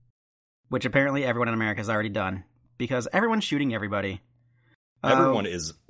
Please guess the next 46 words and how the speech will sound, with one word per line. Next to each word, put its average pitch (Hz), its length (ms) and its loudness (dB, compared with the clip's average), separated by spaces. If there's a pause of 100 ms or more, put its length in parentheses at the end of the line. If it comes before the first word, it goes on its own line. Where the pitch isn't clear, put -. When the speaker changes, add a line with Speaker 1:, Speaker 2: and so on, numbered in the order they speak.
(120)
Speaker 2:
literally 104 560 0
shooting 82 380 -6
everybody. 67 580 -6 (360)
Speaker 1:
Yeah, 120 280 -2
we 156 140 -2
like 196 160 0
to 151 80 -6
do 135 200 0
our, 117 180 2
our 117 120 -2
Second 117 280 -4
Amendment 107 260 -2
watch. 110 180 -2
We 139 80 -4
like 117 180 -4
to 110 280 -6 (960)
espouse 110 500 0
our 107 400 0
views 117 380 -2
on 110 160 0
abolishing 110 420 0
the 117 60 -4
Second 113 260 -2
Amendment, 110 400 2 (240)
but 175 180 2
it's 190 280 -2
almost 220 440 0
too 240 220 -4
hard 214 480 -2 (460)
to 214 160 -2
even 214 320 0
just 208 220 -6
pick 196 180 -6
out 185 140 0
a 180 40 0
headline 147 440 0
this 110 180 -4
week 110 220 -2
bes-, 127 220 -4
because 147 340 0
there's 151 220 0
so 175 160 0
much 170 180 2
shit. 160 400 -2
I 127 60 -2
mean, 120 280 0